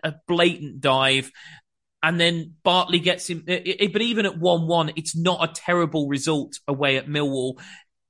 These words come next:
And then Bartley gets himself sent off, which is not Beale's fault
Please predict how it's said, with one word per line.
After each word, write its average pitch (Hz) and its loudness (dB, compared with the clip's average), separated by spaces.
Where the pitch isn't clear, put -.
And 170 4
then 190 4
Bartley 185 2
gets 165 -2
himself 185 -4
sent 180 0
off, 180 -2
which 165 -4
is 185 -8
not 202 -2
Beale's 151 0
fault 156 -2